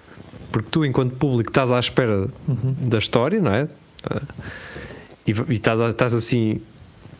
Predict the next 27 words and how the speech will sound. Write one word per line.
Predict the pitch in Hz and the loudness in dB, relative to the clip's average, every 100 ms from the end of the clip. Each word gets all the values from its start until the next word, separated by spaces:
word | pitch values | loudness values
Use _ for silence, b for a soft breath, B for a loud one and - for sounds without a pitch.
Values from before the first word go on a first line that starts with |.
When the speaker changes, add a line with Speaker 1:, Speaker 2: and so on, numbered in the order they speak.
| - | -6
Speaker 1:
ele | - 117 | 0 2
está | 117 | 2
a | |
falar | 110 - 117 135 | 2 2 2 4
da | 120 113 | 2 2
morte | 120 135 127 - | 2 2 0 -4
do | - 117 | -2 0
pai | 120 117 | 2 2
da | 113 | 2
mulher, | 110 120 135 156 196 - - - - - - | 2 2 2 -2 -4 -8 -20 -20 -20 -12 0
como | 147 160 | 2 4
é | |
que | 156 | 2
ele | 175 | 2
me | 175 | 4
vai | 165 170 | 4 2
fazer | 180 175 170 | 4 4 2
rir | 180 | 2
com | 220 226 | 2 2
isto? | 202 180 - - - B B B B | 2 0 -4 -12 -18 B B B B
Não | - | 0
é? | 110 | 0
Tu | |
estás | - 131 123 | 4 4 4
assim | 127 156 139 | 2 2 2
enquanto | 120 131 120 120 123 | 2 2 0 0 0
espectador | 120 - 135 - 143 160 208 | 2 0 0 2 2 2 0